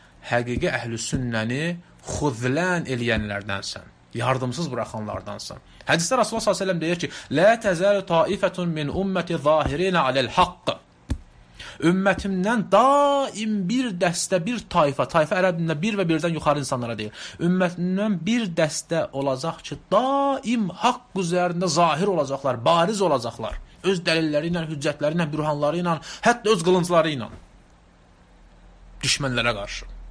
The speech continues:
Elə bir vaxt olmayacaq ki, haqq yenilsin. "Lə yadurruhum mən xazələhum əv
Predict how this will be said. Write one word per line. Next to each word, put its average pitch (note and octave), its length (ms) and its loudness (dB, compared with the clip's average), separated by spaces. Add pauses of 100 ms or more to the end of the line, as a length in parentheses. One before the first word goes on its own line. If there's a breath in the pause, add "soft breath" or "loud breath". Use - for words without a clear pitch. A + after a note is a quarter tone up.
(960 loud breath)
Elə G#3 260 6
bir G3 140 0
vaxt F3 240 0
olmayacaq D#3 600 2
ki, E3+ 80 -4
haqq F#3 360 -2
yenilsin. C3+ 680 -2 (2250 soft breath)
"Lə C#3 420 2
yadurruhum C#3+ 1000 0 (160)
mən C#3+ 280 0
xazələhum D3 960 0
əv D3 180 0